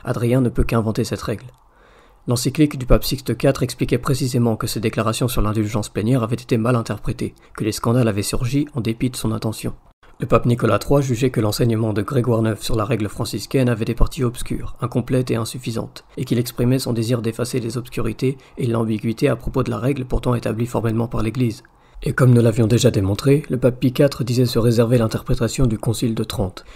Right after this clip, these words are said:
et ajoutait qu'il fallait le consulter en cas de besoin d'interprétation, ou si des difficultés et controverses émergeaient au sujet de ces décrets. On peut ajouter que l'incapacité des schismatiques à se mettre d'accord sur l'étendue de l'infaillibilité papale est une preuve que ces doctrines magistérielles peuvent être mal comprises,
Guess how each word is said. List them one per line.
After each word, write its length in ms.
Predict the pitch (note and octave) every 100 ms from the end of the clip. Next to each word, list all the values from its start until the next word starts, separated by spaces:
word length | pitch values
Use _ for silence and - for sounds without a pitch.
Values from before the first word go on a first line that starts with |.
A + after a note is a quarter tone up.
| -
et 60 | -
ajoutait 280 | A#2 B2 D3+
qu'il 160 | C3
fallait 200 | B2 B2+
le 120 | B2
consulter 460 | B2 C#3+ B2+ B2 D3
en 80 | B2
cas 160 | C3
de 80 | A#2+
besoin 340 | A2+ B2 C3 C3
d'interprétation, 760 | A#2 A2+ - B2+ B2 B2 A#2+ A#2 - -
ou 40 | -
si 120 | C3
des 120 | B2+
difficultés 540 | B2 B2+ C3 A#2 C#3+ A#2
et 40 |
controverses 540 | - B2 A#2 C3+ D3+
émergeaient 340 | B2+ A#2 A#2 C#3
au 60 |
sujet 280 | B2 A#2+ A#2+
de 80 | A#2
ces 100 | -
décrets. 380 | A#2+ - G#2+ - _ _ -
On 60 | C3+
peut 160 | - B2
ajouter 300 | A#2 A2+ D3+
que 120 | B2+
l'incapacité 560 | A#2+ B2 B2+ A2+ A#2
des 100 | A#2
schismatiques 520 | A2+ B2+ C3 A#2+ B2 A#2+
à 40 |
se 120 | A2+
mettre 260 | A2 A2+ A#2
d'accord 360 | A#2+ B2 A#2+
sur 140 | - A#2
l'étendue 340 | A2 A#2 A2
de 60 | G#2+
l'infaillibilité 640 | A2+ - A#2 G2+ G#2 G#2+
papale 400 | A2+ A2+ C3 B2+ B2 -
est 160 | - B2
une 100 | A#2
preuve 240 | - B2
que 100 | -
ces 120 | C3 G#2
doctrines 340 | A#2 - A#2+
magistérielles 600 | A2+ A2+ G#2+ G#2+ A#2 A#2+
peuvent 160 | A#2+ -
être 220 | A#2+ -
mal 160 | A2 A2
comprises, 420 | A#2+ - A#2 G2+